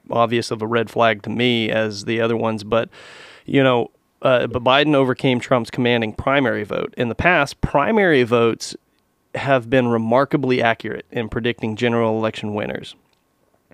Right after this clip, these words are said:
Um, first, no incumbent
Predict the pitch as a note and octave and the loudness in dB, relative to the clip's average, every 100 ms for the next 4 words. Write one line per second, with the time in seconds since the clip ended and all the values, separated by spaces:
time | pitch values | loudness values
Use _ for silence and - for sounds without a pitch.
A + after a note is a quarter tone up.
0 | - B2+ B2 A#2 - _ - D3+ A#2+ - | 0 4 4 2 -6 _ 0 2 0 -6
1 | - _ _ _ _ - C#3 F#3+ G3 - | -16 _ _ _ _ 2 4 4 2 2
2 | F3+ C#3+ B2 | 2 2 0